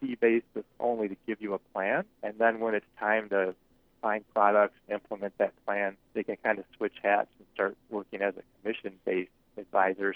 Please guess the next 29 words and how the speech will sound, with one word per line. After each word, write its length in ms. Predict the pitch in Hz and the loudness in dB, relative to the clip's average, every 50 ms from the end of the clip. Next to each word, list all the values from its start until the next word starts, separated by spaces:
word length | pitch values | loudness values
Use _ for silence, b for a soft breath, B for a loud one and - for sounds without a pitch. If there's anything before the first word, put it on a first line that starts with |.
| - _ | -4 _
so 80 | 110 | -6
there 180 | 101 104 104 - - _ _ - - | -4 -4 -4 -4 -6 _ _ -4 2
could 220 | 196 185 165 - - | 2 2 2 2 -2
be 140 | 127 117 | 0 0
a 80 | 110 104 | 0 2
little 220 | 104 110 110 110 | 2 0 -2 0
bit 140 | 101 110 104 | 0 0 0
of 120 | 104 98 95 | 0 -2 -2
a 80 | 92 | -6
conflict 580 | - - - 101 98 - _ - 98 - _ - | -8 -4 -4 -4 -4 -4 _ -6 -6 -6 _ -10
of 100 | 98 87 _ _ | -10 -10 _ _
interest 380 | 101 104 - _ 92 90 82 - _ _ - | -16 -16 -10 _ -6 -6 -6 -8 _ _ -8
there. 260 | - 90 85 - - _ _ _ | -6 -6 -6 -6 -10 _ _ _
One 160 | - 160 170 - | 4 4 4 6
thing 180 | - 175 160 | 4 4 6
I 40 | 147 | 8
wanted 240 | 143 147 147 151 139 | 8 10 8 8 8
to 60 | 127 | 4
point 280 | - - 147 139 135 131 | 2 2 2 2 6 6
out, 200 | 127 123 - - _ _ | 6 6 6 2 _ _
too, 260 | 139 139 151 165 170 - _ _ _ _ | 0 2 2 2 0 -2 _ _ _ _
and 100 | 117 117 | 0 2
I 100 | 113 110 - _ | 2 2 2 _
find 200 | 143 147 151 143 | 2 4 4 2
this 100 | 135 - - - | 0 -2 -2 -4
a 40 | |
lot 300 | 107 107 110 113 123 - - _ | 2 6 6 6 6 4 2 _
talking 380 | 123 117 113 - - 123 113 - _ _ | -2 -2 -2 -4 -14 -20 -20 -20 _ _
to 320 | 120 107 107 98 98 98 | -4 -4 -4 -4 -6 -12